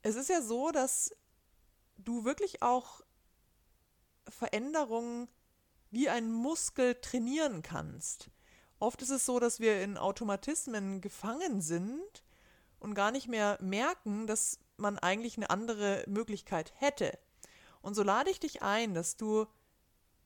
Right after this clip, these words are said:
ab jetzt <laughs> oder ab morgen und es wirklich spielerisch angehst, dass du jeden Tag,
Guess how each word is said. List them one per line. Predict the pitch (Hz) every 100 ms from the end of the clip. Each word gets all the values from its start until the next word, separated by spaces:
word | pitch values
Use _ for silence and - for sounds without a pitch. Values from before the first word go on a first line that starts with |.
| _ -
ab | - - - - _
jetzt | 170 185 - - - - - - 277
<laughs> | 254 - - - 214
oder | 180
ab | 180 -
morgen | 170 175 202 262 349 _ - - - - - _ _ _ _ _ - -
und | 277
es | 220
wirklich | 220 262 -
spielerisch | - 226 302 226 170 - - -
angehst, | 160 160 160 208 349 - - - - - -
dass | 202 202 -
du | 240 240 240 240 - - _ - - - - - - - - _ _ _ _ _ 196
jeden | 190 233 359 440 -
Tag, | 240 214 185 143 -